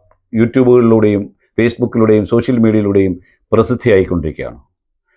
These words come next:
ഭാവിയിൽ അവരൊരു പക്ഷേ ഒരു ബ്ലോഗറായി മാറാനും സാധ്യതയുണ്ട്. ഇപ്പോൾ തന്നെ ബ്ലോഗറാണ്. ഭാവിയിൽ അവര് പക്ഷേ സഞ്ചാരി എന്ന രീതിയിൽ ഒരു ചാനൽ തുടങ്ങി, ആ, സഫാരിക്കെതിരെ ഒരു, ആ, ആ,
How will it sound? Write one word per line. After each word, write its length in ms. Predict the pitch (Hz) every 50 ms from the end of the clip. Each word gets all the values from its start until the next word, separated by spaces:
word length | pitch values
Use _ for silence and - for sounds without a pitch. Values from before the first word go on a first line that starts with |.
| _ _ _ -
ഭാവിയിൽ 280 | 95 101 107 117 117 113
അവരൊരു 260 | 110 110 107 104 110
പക്ഷേ 260 | 110 95 - - 107
ഒരു 400 | 107 107 104 104 104 101 104 - _ _
ബ്ലോഗറായി 520 | 98 92 95 101 110 117 113 120 117 117 113
മാറാനും 460 | 107 107 101 101 101 101 98 101 95
സാധ്യതയുണ്ട്. 500 | - - 95 92 90 98 98 92 92 90
ഇപ്പോൾ 220 | 87 - 110 107
തന്നെ 120 | 131 135 135
ബ്ലോഗറാണ്. 520 | 123 117 120 123 127 117 101 101 104 - - _ _ _ _ _ _ _ _ -
ഭാവിയിൽ 360 | 104 104 110 120 127 131 131
അവര് 140 | 120 123 127
പക്ഷേ 280 | 123 117 - - 127
സഞ്ചാരി 680 | 113 - 117 113 120 123 131 151 147 147 147 143 135 - -
എന്ന 180 | 123 120 127
രീതിയിൽ 460 | 120 120 120 113 117 117 110 113 107 - - _ _ _ _ _ -
ഒരു 340 | 113 113 113 113 110 104 - -
ചാനൽ 320 | 110 107 110 120 135 139 139
തുടങ്ങി, 500 | 131 117 107 107 107 107 104 95 - _ _ _ _ _ _ - 101
ആ, 180 | 98 98 101
സഫാരിക്കെതിരെ 880 | 95 90 - 98 - 120 117 120 123 117 110 117 113 107 107 104 101 101 101 _ -
ഒരു, 360 | 107 101 95 101 95 95 - _ _ _ _ _ -
ആ, 80 | - 95 101 101 98 98 98 95 95 95 107 - - 87 - - _ - - 95
ആ, 140 | 95 92